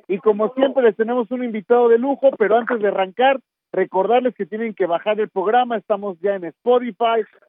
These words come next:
iTunes, en la plataforma de Revolver. Excelentes entrevistas con muchísimos luchadores. Y el día de hoy tenemos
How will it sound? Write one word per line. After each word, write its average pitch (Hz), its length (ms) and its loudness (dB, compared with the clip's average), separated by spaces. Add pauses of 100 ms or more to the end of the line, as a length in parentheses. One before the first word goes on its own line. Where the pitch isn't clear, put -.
(260)
iTunes, 262 520 -2 (100)
en 175 120 -8
la 170 80 -2
plataforma 185 600 -2
de 185 100 0
Revolver. 247 560 2 (340)
Excelentes 214 640 -4
entrevistas 214 800 -2
con 175 240 -4
muchísimos 185 580 -6
luchadores. 208 580 0 (360)
Y 180 100 0
el 190 140 0
día 233 180 6
de 247 60 4
hoy 254 180 4
tenemos 220 480 -2